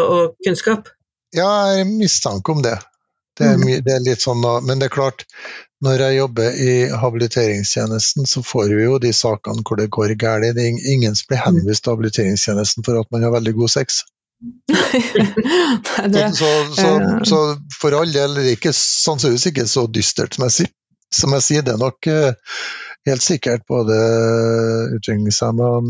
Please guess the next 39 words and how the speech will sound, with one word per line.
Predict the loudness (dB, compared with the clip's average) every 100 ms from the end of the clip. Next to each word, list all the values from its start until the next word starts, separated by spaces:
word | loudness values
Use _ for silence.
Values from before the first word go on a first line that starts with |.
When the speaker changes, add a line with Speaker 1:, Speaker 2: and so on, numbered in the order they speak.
| 0
Speaker 2:
menn | 0 0
og | 0
kvinner | 0 0 2 2
der | 2 0
ute | -2
som | -6 -4
har | -2 0
det | 0
helt | 0 -2
supert. | -4 -2 -4 -6 -18 _ _ _ -20 _ -10 -8 -10 -14 -16 -6
Speaker 1:
Men, | -4 0
men | 0
jeg | 2
Speaker 2:
Men | 2
Speaker 1:
tenker | 0 0 -2
utfordringen | -2 -2 0 0 2 2 2
her | 2 2
er | 0 2
jo | 2
også | 2 0 -2
personalet. | -2 0 2 4 2 2 2
Altså, | 2 0
dette | 0 0
vet | -2 0
jeg | 0
jo | 0
fra | 0 2
å |
ha | 2
jobbet | 2 -2 _
mange | 0 2 2
år | 2
i, | 2 2 0 -2 -4 -4 -6 -2
med, | -2 0 -4 _ -20 -4
med | -2 0
forskjellige | 0 2 2 0
typer | 0 -2 -2 0 2 0 0
personalgrupper. | -2 0 0 0 -2 0 0 2
Og, | 0 -2